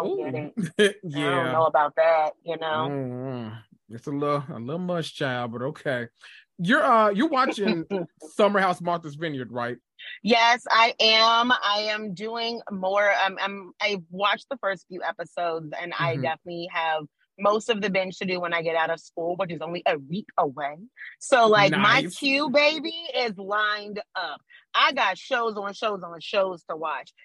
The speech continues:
Speaker 1: And Martha's, um, Summer's House, Martha's Vineyard is my first one because I've always liked the premise of Summer House. I just, it
Speaker 2: Mm-hmm.
Speaker 1: was, it was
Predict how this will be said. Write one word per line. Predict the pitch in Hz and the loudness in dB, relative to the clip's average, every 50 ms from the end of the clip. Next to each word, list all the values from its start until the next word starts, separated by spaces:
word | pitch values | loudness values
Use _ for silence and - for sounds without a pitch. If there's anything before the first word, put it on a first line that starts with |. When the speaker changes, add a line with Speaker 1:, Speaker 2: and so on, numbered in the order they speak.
| _ - | _ -6
Speaker 1:
And | 214 214 208 | -4 -2 2
Martha's, | 208 208 214 226 247 247 247 220 - _ _ | 2 2 2 2 0 -4 -8 -10 -14 _ _
um, | 208 196 190 180 180 170 160 170 | -2 0 0 0 -2 -8 -14 -12
Summer's | - - 240 233 240 240 240 226 | -6 -4 -4 -2 -2 -4 -6 -6
House, | 254 220 220 214 214 - | -4 -2 -2 -2 -2 -4
Martha's | 214 196 190 202 190 190 175 160 | -4 -2 -2 -2 -4 -8 -10 -10
Vineyard | 180 175 175 170 170 | -10 -8 -6 -6 -6
is | 160 | -2
my | 170 165 165 156 - | -2 -2 -2 0 2
first | 180 175 175 160 - | 2 2 2 0 -4
one | 175 170 165 | -6 -6 -6
because | 165 160 - 190 175 165 156 - _ _ _ _ - | -6 -4 -2 -2 0 0 -2 -6 _ _ _ _ 0
I've | 196 208 - | 2 4 4
always | 196 214 214 220 214 165 | 4 4 4 2 0 -2
liked | 160 156 165 180 185 - - | -2 0 0 0 0 -2 -6
the | 208 | -6
premise | - 240 226 226 233 208 | -4 -2 -2 -2 -4 -6
of | 226 220 | -8 -8
Summer | - - 233 226 226 247 240 | -4 -4 -4 -2 0 2 2
House. | 233 233 226 233 226 - | 4 4 4 2 0 -2
I | - 196 | -2 -2
just, | 180 151 185 180 - | -2 -4 -8 -8 -8
it | 139 | -8
Speaker 2:
Mm-hmm. | - - 262 180 123 | -6 -6 -6 -6 -6
Speaker 1:
was, | - - - - _ _ _ _ _ _ _ _ _ - | -8 -12 -14 -20 _ _ _ _ _ _ _ _ _ -8
it | - 180 165 | -4 -4 -4
was | 165 175 170 - | -4 -6 -8 -12